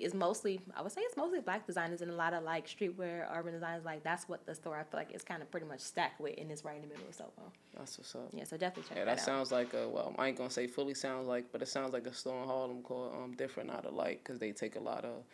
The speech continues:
Speaker 1: Mm, I think I've heard
Speaker 2: upcoming
Speaker 1: of that.
Speaker 2: black-owned business, 'cause I have my clothes in there.
Speaker 1: Oh, nice, nice, nice.
Speaker 2: Yeah.
Speaker 1: Do you find that you make more money just going to direct to consumer, or have you feel like you've gotten a lot of, you know, traction from having, like, your space in, like, stores?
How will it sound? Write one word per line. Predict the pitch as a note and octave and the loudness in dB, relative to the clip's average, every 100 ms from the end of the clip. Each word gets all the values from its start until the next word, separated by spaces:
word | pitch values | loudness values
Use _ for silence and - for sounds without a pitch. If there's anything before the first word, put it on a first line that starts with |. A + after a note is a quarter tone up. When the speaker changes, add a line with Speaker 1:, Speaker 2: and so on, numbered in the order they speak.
| - | -8
Speaker 1:
Mm, | F3 F3 | 0 6
I | |
think | A#3 - | 8 10
I've | |
heard | D3 | 10
Speaker 2:
upcoming | F3+ | 10
Speaker 1:
of | - | 8
that. | B2+ | 8
Speaker 2:
black-owned | B2 B2 B2+ A#2+ | 8 6 0 0
business, | B2+ B2 B2 | -2 -2 -4
'cause | A#2 A2+ | 0 4
I | |
have | A#2 A2+ | 4 4
my | A#2 | 0
clothes | A#2+ A#2 A#2+ B2 | -2 -2 -2 -2
in | A#2+ | -4
there. | B2 B2 - | -6 -10 -2
Speaker 1:
Oh, | C#4 | 0
nice, | C4 D4 A#3+ | 2 0 0
nice, | B3+ B3 - | -2 -2 0
nice. | F#3 - | -2 -2
Speaker 2:
Yeah. | - - - | -6 -6 2
Speaker 1:
Do | |
you | A3+ C4 | 4 4
find | B3 A3 G#3+ A3 | 8 10 10 8
that | G3+ G3 | 4 4
you | A3+ | 4
make | G3+ G3+ | 4 4
more | G3+ G3 | 4 4
money | G3 G3+ F#3+ F#3 | 4 2 0 -4
just | - E3+ | -8 -2
going | E3+ F3 | 2 2
to | E3+ E3+ D3+ - | 4 2 2 4
direct | E3 E3+ E3 | 6 6 2
to | - | 0
consumer, | G3 F#3 A3 A3+ G#3+ F3+ | -2 2 2 4 4 4
or | F3 F3 E3+ | 4 2 2
have | F3+ F3 | 0 0
you | |
feel | F3 E3+ | 2 0
like | D#3 | 0
you've | F3 E3+ | -4 0
gotten | D#3+ D#3+ | 0 2
a | D#3 | 0
lot | D#3 | 0
of, | D#3 D#3 D#3 F3+ | 2 2 0 -2
you | |
know, | F3+ D3 D3+ | -4 -4 0
traction | G3+ E3+ - E3 | 4 4 2 -4
from | E3 | -4
having, | E3+ E3+ D#3+ | -4 -4 -4
like, | D#3+ D3+ - E3+ | -4 -4 -6 -6
your | E3 | -4
space | E3 E3 D#3 | -2 -2 -2
in, | D3 | -4
like, | C3+ | -6
stores? | - - G3+ - | -4 -4 -4 -8